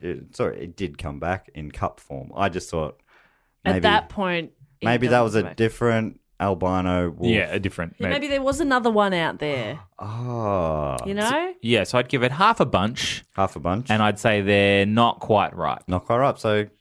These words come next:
Speaker 1: bit more work to do, which is
Speaker 3: Yeah.
Speaker 1: what some of the people who criticised the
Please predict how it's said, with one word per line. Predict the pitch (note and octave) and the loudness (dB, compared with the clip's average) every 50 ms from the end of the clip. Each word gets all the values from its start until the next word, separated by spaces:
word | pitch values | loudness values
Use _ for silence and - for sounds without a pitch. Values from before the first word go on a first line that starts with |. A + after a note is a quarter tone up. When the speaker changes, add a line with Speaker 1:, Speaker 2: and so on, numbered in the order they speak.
| _ _ _ _ - | _ _ _ _ -2
Speaker 1:
bit | B2+ A#2+ | -2 0
more | A#2 A2+ G#2 G2 | 2 2 4 4
work | G2 F#2+ F#2 | 4 2 0
to | - - | -2 -6
do, | E2 E2+ D#2 C#2 - - | -6 -4 -6 -6 -4 -4
which | C3 C#3 C3 | -2 0 2
is | A2+ A2+ | 2 2
Speaker 3:
Yeah. | F#2+ A#2 | 2 2
Speaker 1:
what | C#3+ - - - - | 0 -2 -4 -10 -8
some | - - C#3+ C#3 C3 | -4 -2 0 0 0
of | B2 | 0
the | A2 G#2+ | -2 -2
people | - - A2+ F#2 G2 G2 | -4 -4 -4 -2 0 -2
who | F#2+ F2 | -2 -2
criticised | - - G#2+ F2+ F2 - - E2+ E2+ E2+ E2 - _ | -4 -6 -8 -8 -6 -6 -4 -4 -4 -4 -4 -6 _
the | - D#2 D#2 D2+ D2+ D2 | -12 -10 -10 -10 -10 -12